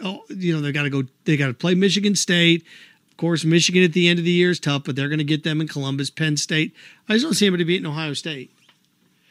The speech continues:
So I've got Alabama one, Ohio State two. I think they both go unbeaten. I do.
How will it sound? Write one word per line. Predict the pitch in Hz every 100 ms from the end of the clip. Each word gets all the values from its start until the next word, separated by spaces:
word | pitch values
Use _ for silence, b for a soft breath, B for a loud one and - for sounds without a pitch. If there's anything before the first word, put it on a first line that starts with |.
| _
So | -
I've | 190
got | 160 165
Alabama | 175 202 208 220
one, | 214 180 180
Ohio | 180 165 143 165 165
State | - 185
two. | 185
I | 190
think | 202
they | 190
both | 175 185
go | 180 170
unbeaten. | 160 151 143 107 _ _ _ _ _ _ - _
I | 165
do. | 156